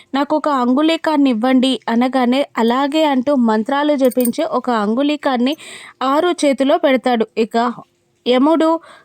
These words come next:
గుప్తా గారు ఇద్దరు టెన్షన్‌తో వణుకుతూ ఉంటారు. ఇక ఆవిడ అక్కడి నుండి వెళ్ళిపోగానే, "బాలిక, ఆ ఉంగరం ఇవ్వు" అని అడుగుతూ ఉంటాడు యముడు. "నేనెందుకు ఇస్తాను?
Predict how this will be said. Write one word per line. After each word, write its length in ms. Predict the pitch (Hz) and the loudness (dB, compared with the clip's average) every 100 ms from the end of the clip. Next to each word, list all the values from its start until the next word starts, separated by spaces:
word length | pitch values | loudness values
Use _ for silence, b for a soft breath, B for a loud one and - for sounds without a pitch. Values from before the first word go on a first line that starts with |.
| - | -4
గుప్తా 280 | 262 262 330 | -2 0 0
గారు 240 | 294 294 294 247 | 2 2 0 -2
ఇద్దరు 380 | 240 233 262 302 269 | -2 0 2 0 -2
టెన్షన్‌తో 520 | - 240 240 277 254 277 | -2 0 2 0 2 0
వణుకుతూ 460 | 254 233 226 240 285 | 0 -2 0 0 2
ఉంటారు. 380 | 285 254 240 226 - | 2 0 0 0 -2
ఇక 160 | 254 233 | -2 -2
ఆవిడ 280 | 220 214 | 0 0
అక్కడి 240 | 202 220 214 | 0 0 0
నుండి 200 | 208 208 | 2 0
వెళ్ళిపోగానే, 760 | 202 208 247 302 262 240 240 262 | 0 0 0 0 0 2 2 0
"బాలిక, 400 | 220 220 247 247 220 - | 0 0 0 0 -4 -4
ఆ 80 | 208 214 | 0 0
ఉంగరం 440 | 220 240 285 262 240 | 2 2 2 4 2
ఇవ్వు" 260 | 220 247 - - | 2 0 0 -2
అని 240 | 208 214 262 B B B | -2 0 -2 B B B
అడుగుతూ 400 | 247 269 320 330 311 | 0 2 2 2 2
ఉంటాడు 340 | 269 233 240 | 2 2 2
యముడు. 340 | 247 233 240 220 214 | 2 0 0 -2 0
"నేనెందుకు 500 | 220 254 285 285 285 | 2 2 0 0 -2
ఇస్తాను? 320 | - 285 | 0 0